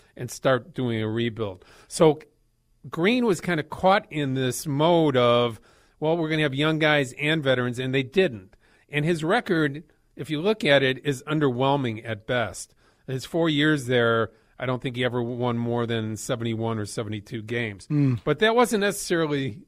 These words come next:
Speaker 1: all on Andy Green. It was, uh, a lot of it on the organization that he was with.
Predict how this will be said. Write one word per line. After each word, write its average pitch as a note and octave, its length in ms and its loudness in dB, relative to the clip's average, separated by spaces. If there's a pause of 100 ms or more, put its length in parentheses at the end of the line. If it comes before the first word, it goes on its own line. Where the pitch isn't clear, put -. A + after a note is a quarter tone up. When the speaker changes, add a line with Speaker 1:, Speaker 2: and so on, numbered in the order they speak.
(280)
Speaker 1:
all D#3+ 380 2
on C3 260 -2
Andy B2+ 320 -4
Green. C3+ 560 0 (460)
It C3+ 100 -4
was, C3+ 300 0
uh, B2+ 200 4
a C3+ 100 -4
lot D3+ 200 4
of C#3+ 80 -2
it C#3 80 2
on B2+ 200 -4
the B2+ 100 -2
organization B2+ 760 -4
that A#2 160 -4
he A2+ 140 -6
was A2 200 -8
with. A2+ 380 -2